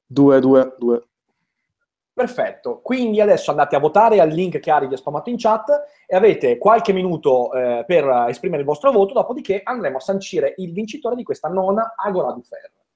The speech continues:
Speaker 2: Ehm, lascio la parola a voi due brevemente per dire su cosa avete riflettuto, come avete cercato di strutturare le vostre argomentazioni.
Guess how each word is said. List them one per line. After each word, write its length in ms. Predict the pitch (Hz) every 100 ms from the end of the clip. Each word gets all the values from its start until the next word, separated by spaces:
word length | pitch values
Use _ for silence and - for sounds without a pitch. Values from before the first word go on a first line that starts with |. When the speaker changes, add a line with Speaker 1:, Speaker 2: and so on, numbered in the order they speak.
| _ _ _ _ _ _ _ _ _ _
Speaker 2:
Ehm, 1000 | 165 156 147 143 143 139 135 131 127 123 _ _ _ _ _
lascio 260 | 220 254 294
la 100 | 262
parola 480 | 220 247 247 220 -
a 120 | 165
voi 220 | 165 175
due 180 | 190 240
brevemente 520 | 190 175 185 269 311
per 220 | - 151
dire 400 | 151 220 220 170 -
su 180 | -
cosa 220 | 156 233 214
avete 220 | 185 180
riflettuto, 560 | 156 156 135 202 - 127
come 180 | 190 190
avete 180 | 175
cercato 320 | 170 160 - 147
di 80 | 170
strutturare 460 | - 160 156 143
le 60 | 143
vostre 200 | 123 123
argomentazioni. 600 | 123 120 117 - - -